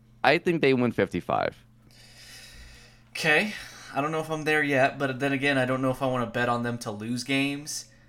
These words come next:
Speaker 2: because
Speaker 1: <laughs>
Speaker 2: that didn't work out for me. So I'm, I might just take the over on you, and then hopefully they can just
Speaker 1: Well,
Speaker 2: go
Speaker 1: what
Speaker 2: over.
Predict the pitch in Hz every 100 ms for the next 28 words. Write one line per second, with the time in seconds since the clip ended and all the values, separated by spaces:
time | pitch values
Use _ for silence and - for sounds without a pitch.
0 | - _ _ 120 131 - 120 117 113 110
1 | 107 - 123 123 107 104 98 98 - 90
2 | 80 - - - - 120 113 117 - 113
3 | 403 - - - _ 139 143 131 135 147
4 | 135 143 - 147 - - 123 127 127 127
5 | 117 110 104 113 135 160 165 - - -
6 | - 117 117 113 123 123 123 113 113 113
7 | 107 110 180 175 151 - - 480